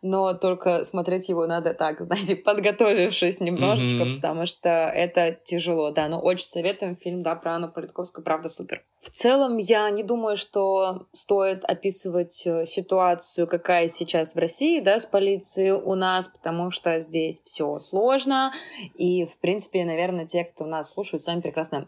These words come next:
Speaker 1: все знают. А, поэтому я бы хотела предложить обсудить близкую тему, то есть с теми людьми, которых, наверное, точно так же сильно не любят, как, э, ментов и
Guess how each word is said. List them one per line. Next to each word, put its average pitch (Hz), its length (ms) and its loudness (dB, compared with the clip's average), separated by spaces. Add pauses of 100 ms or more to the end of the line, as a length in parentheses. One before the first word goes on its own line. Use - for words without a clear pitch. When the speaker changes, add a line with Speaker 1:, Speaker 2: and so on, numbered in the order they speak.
(160)
Speaker 1:
все 151 200 -4
знают. 139 300 -2 (380)
А, 147 200 2
поэтому 240 460 2
я 190 260 2
бы 196 240 -2 (100)
хотела 180 500 0
предложить 170 640 -2
обсудить 180 680 -8
близкую 196 560 -2
тему, 269 480 0 (420)
то - 80 2
есть 170 160 0 (100)
с - 100 -12
теми 233 420 2
людьми, 202 300 0
которых, 226 360 0
наверное, 208 340 0
точно 240 320 0
так 233 320 2
же 165 100 -2
сильно 180 340 -2
не 175 140 0
любят, 180 300 -2
как, 156 340 0
э, 160 260 2
ментов 151 540 2 (460)
и 143 320 0